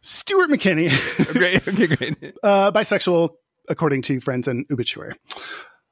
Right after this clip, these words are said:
Speaker 1: Uh, so this is the first one. Robert Bauman, uh, who was in the House from seventy-three to eighty-one, he was outed,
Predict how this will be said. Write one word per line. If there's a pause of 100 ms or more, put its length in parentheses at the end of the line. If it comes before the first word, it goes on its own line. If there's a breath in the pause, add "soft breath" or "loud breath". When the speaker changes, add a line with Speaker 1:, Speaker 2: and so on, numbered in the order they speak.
(240)
Speaker 1:
Uh,
so
this
is
the
first
one.
Robert (120)
Bauman,
uh,
who
was
in
the
House
from
seventy-three
to
eighty-one,
he
was (100)
outed,